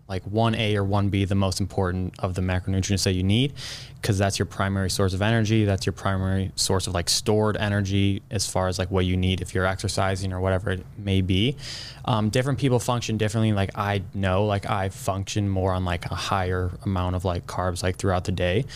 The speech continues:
So, like, Brandy's, for example, if she said, I think you said, like, forty percent or so. Like, I don't necessarily calculate it all the time, but, like,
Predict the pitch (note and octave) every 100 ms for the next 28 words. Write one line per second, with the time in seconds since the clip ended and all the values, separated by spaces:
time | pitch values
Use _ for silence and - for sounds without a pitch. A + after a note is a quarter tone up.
0 | - - - F#2+ F2 G2 F#2+ F#2+ - G2+
1 | F#2+ G2 F#2 F#2+ F#2 - G2 G2 F2+ F2+
2 | F#2+ F2+ - - - G2+ F2+ F2+ - F#2
3 | - F2+ - G2+ G2 - - G#2 G2 -
4 | G#2+ G2 G2+ G2+ F#2 F#2+ F#2 F#2 - -
5 | F#2 G2 F#2 F#2+ F#2+ - G2 F#2+ F#2+ F#2
6 | -